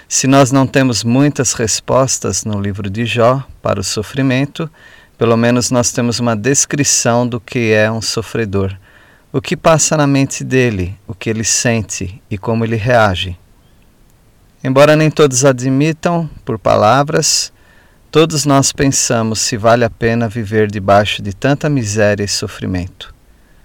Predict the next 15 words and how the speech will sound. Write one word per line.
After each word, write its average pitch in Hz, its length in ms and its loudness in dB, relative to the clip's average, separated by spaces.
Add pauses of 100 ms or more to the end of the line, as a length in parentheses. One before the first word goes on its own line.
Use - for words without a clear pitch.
(340)
Jó 151 220 4
é 214 80 2
muito 180 320 -2
transparente 113 800 2
em - 20 -2
seu 107 240 -4
sentimento 98 880 -4 (400)
e 120 80 -4
desejou 139 560 2
que - 140 -4
não 156 200 0
existisse 147 640 -2
no 139 120 -2
calendário 117 680 2
dele 123 460 -2